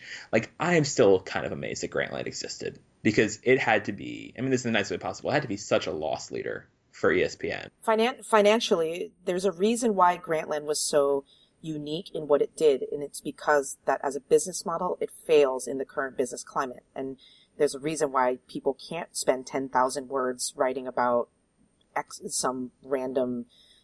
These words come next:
Speaker 2: you know, basketball player or something like that. It's because, generally speaking, newspapers and websites will not pay you to do that. And so Grantland to the extent that it existed, to the extent that it employed such incredible writers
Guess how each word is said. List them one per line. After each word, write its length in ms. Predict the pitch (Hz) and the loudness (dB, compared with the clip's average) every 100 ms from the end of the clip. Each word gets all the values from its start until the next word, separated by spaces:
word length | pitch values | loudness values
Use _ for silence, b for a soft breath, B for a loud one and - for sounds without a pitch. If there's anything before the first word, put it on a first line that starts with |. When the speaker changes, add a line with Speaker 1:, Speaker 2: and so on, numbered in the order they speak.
| b | b
Speaker 2:
you 100 | 147 | -2
know, 160 | 127 120 | 0 2
basketball 460 | 139 - - 127 | 2 2 -2 -2
player 260 | - 120 - | 0 -4 -4
or 60 | |
something 280 | 123 123 127 | -10 -10 -8
like 140 | 117 - | -8 -10
that. 180 | - - | -10 -10
It's 180 | - | -10
because, 420 | 160 - 143 135 - | -10 -2 -2 -2 -2
generally 380 | 143 135 135 | -2 -2 -6
speaking, 540 | 135 147 135 190 214 214 _ _ 190 | -6 -8 -8 -8 -10 -14 _ _ -6
newspapers 720 | 185 190 208 - 190 190 - | -6 -2 -4 -4 -6 -6 -10
and 160 | - 175 | -12 -4
websites 400 | 170 - 170 - | -4 -4 -8 -6
will 100 | 175 | -4
not 200 | 185 - | -4 -4
pay 100 | 180 | -8
you 160 | 175 170 | -10 -14
to 140 | - | -8
do 140 | 196 190 | -6 -6
that. 200 | - - | -8 -12
And 100 | - | -8
so 160 | - 143 | -4 -4
Grantland 640 | 139 151 - 156 139 139 b b b | 0 -2 0 -4 -4 -10 b b b
to 80 | - | -4
the 80 | 147 | -4
extent 260 | - 143 139 | -2 -4 0
that 100 | 139 | 0
it 120 | 139 | -2
existed, 560 | 127 175 - - - | -4 -6 -4 -2 -4
to 100 | - | -4
the 60 | 135 | -12
extent 200 | - 143 | -8 -4
that 100 | 139 | -2
it 80 | 127 | -4
employed 440 | 127 - 156 139 | -6 -4 0 0
such 180 | - - | -2 -4
incredible 540 | 135 - 156 143 139 131 | -10 -2 0 2 0 0
writers 460 | 131 139 151 165 | 0 2 0 -2